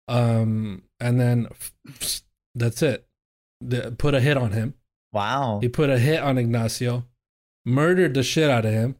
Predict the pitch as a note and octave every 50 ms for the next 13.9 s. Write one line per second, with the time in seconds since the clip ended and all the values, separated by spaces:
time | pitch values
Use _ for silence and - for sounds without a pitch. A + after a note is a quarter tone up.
0 | _ - A2+ A2+ B2 C#3 D#3 - - - - - - - - - _ _ _ _
1 | _ _ _ _ _ - - C#3+ C#3+ C#3 C#3+ C#3+ C#3+ C#3+ C#3+ C#3+ C#3+ C#3 C3+ C3
2 | C3 C3+ C#3 - _ _ _ _ _ _ - C#3 C#3 C3+ C3 B2+ B2 B2 A#2+ A#2
3 | A#2 G#2+ - _ _ _ _ _ _ B2 B2+ C3+ B2+ E3 F3+ F#3 E3 D3 C#3 C3
4 | B2 C3+ D#3 - - _ _ _ - B2+ C3 A#2 A#2+ B2+ B2 A#2 C#3+ D3+ C#3+ C3+
5 | B2+ A#2+ A#2 A2 A2 A#2 G#2+ A2 B2 A#2+ A2+ G#2 A#2+ A2+ A2+ - - C#3 B2 A2
6 | A#2+ A#2+ G#2 F#2+ G2 - - - - A#2 A2 G#2+ - A#2+ B2 B2 B2 A#2+ - C#3
7 | B2 C3 C#3 C#3 C3 C3 C3 B2 A2+ A2 A2+ A#2 A#2 A#2+ A2+ F#2 F2+ F#2+ - -
8 | _ _ _ _ _ _ _ _ _ _ - A2+ A2+ A2 - _ _ _ _ _
9 | _ _ _ D3 D3 C#3+ C3+ C3 D3+ D3 E3+ E3+ E3+ D#3+ D#3+ D#3 D3 C#3+ B2+ -
10 | D#3 D3 D3 D3+ C3+ D3 - C#3+ C3 C3+ B2+ B2+ - D3 C#3+ C3+ B2 A2+ A2+ A#2+
11 | B2+ B2 B2+ B2+ B2 A#2+ B2 C3 C3 B2+ - - E3+ F3 - _ _ _ _ -
12 | C#3+ D3 C3+ A2+ G#2 G2+ G#2 - B2+ C3+ C#3 C#3 C3 B2 C#3 C3+ C3+ B2+ C#3 C3+
13 | C3+ C#3+ D#3 D#3+ D#3+ - - G3+ G#3+ A3 G3 F3+ E3 D3 C#3+ D3 C#3 C3